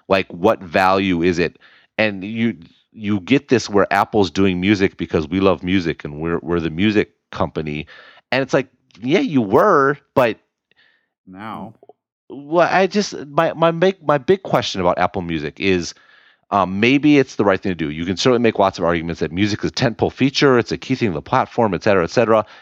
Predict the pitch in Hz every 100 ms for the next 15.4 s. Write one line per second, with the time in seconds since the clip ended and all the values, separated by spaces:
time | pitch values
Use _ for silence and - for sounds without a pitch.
0 | - 170 - 196 185 143 - 82 - 131
1 | 113 80 76 76 82 - - - 135 180
2 | 175 135 _ _ - 202 135 82 - 123
3 | 175 - - 143 80 80 - - _ -
4 | _ _ 82 - 127 117 113 92 - _
5 | _ 110 98 117 104 107 101 - - 131
6 | - 139 117 95 _ _ 127 127 123 113
7 | 101 - _ - 123 110 92 85 78 -
8 | - - 120 104 104 82 92 87 80 78
9 | 78 76 73 76 76 78 69 67 67 58
10 | 57 - _ _ _ _ _ _ _ _
11 | _ _ _ _ _ 87 85 78 73 _
12 | 131 - _ _ - 143 139 131 143 135
13 | 123 127 117 139 120 127 139 - 85 101
14 | 101 98 - 156 196 127 92 98 113 180
15 | 113 - 143